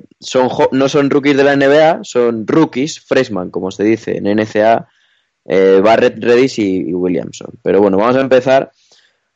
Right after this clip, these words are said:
por, por los rookies de la N B A. Eh, para mí, el primero del que hay que hablar es, y ahora mismo el que es favorito para,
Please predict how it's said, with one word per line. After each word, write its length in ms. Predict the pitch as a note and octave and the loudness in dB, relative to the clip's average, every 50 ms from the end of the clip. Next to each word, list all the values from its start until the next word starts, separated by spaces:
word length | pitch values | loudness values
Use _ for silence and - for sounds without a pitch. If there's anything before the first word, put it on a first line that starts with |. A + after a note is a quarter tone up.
| _ - | _ 0
por, 800 | A2+ A2+ A2 G#2+ G#2+ G#2 G#2 G2+ G2 G2 - - - - _ _ _ _ _ _ _ _ _ _ | 2 2 4 4 4 4 4 4 4 4 2 0 -4 -8 _ _ _ _ _ _ _ _ _ _
por 520 | - A2 A2 G#2+ G#2 G2+ G#2 G#2 G2+ F#2+ | 0 2 2 2 2 2 2 2 2 2
los 160 | G2+ G2 G2 G2 | 2 4 2 2
rookies 440 | - A#2+ A2+ - - - - - - | 2 0 -2 -2 -4 -10 -14 -6 -2
de 100 | G2+ F#2+ | 0 0
la 100 | G2 F#2+ | 2 2
N 160 | F#2+ F#2 F#2 | 0 -2 -2
B 160 | F2 E2+ D2+ | -4 -4 -4
A. 180 | - - - - _ _ _ _ _ | -4 -6 -8 -14 _ _ _ _ _
Eh, 440 | - F#2 G#2+ G#2+ G#2 G#2 G#2 G#2 F#2 - | -2 0 2 4 4 4 4 2 2 2
para 260 | A2 G#2+ G#2+ A2 A#2 | 2 2 4 4 4
mí, 280 | B2+ B2 G#2+ F#2 E2+ | 2 2 0 0 -2
el 80 | G2 G2 | -2 -2
primero 300 | E2+ G2+ A2 A#2+ B2 B2+ | -2 -2 0 2 2 2
del 120 | B2+ A#2+ | 2 2
que 80 | A#2 B2+ | 2 2
hay 100 | A#2+ A#2 | 2 2
que 80 | - A#2 | 2 2
hablar 420 | A2+ A#2+ B2 C3 C3+ C3+ C#3 - | 4 4 4 4 4 2 0 -2
es, 640 | - G2 A2+ A2 G#2+ G2+ G2+ - - - - - - - | -2 0 0 2 2 2 0 -2 -6 -16 -18 -18 -12 -6
y 160 | - G#2+ G#2+ G#2+ | -2 0 2 2
ahora 160 | G#2+ G#2+ G#2 | 2 2 0
mismo 320 | G#2 G2+ G2+ G2+ F#2+ F#2+ | 0 -2 -4 -4 -4 -2
el 140 | G2 F#2 F2 | -2 -2 -2
que 240 | - G2 G2 F#2+ G2+ | 0 2 4 4 2
es 60 | - | 2
favorito 420 | - A2 G#2 G#2 G#2+ G#2 - A2 | 0 0 0 0 0 0 -2 0
para, 500 | F#2+ G#2+ G#2 G2+ G2 F#2+ F2 E2+ G2+ A2 | 0 2 4 4 4 4 2 0 -2 -8